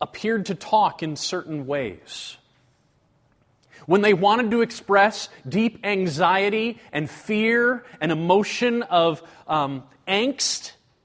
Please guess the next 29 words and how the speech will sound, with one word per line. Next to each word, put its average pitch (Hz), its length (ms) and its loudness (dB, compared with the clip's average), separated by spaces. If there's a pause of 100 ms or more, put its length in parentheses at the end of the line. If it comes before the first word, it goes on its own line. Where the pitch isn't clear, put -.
(1300)
they 214 100 6
would 226 160 2
talk 240 300 0
to 233 80 -2
God 190 300 6
in 185 100 -2
certain 190 400 -2
ways. 170 380 2
The 165 100 0
laments 180 420 0
would 190 160 -2
be 180 120 -2
dominated 165 960 0 (180)
by, 170 540 2 (400)
um, 131 400 -4 (420)
the 151 100 2
cry 202 760 4
for 180 180 2
help. 170 400 4
The 156 80 0
problem 208 560 2
would 175 160 2
be 180 160 -2
defined. 165 720 -2 (260)
And 175 320 0 (880)
yet 190 360 2
all 214 280 10
the 247 120 2
laments 208 580 -2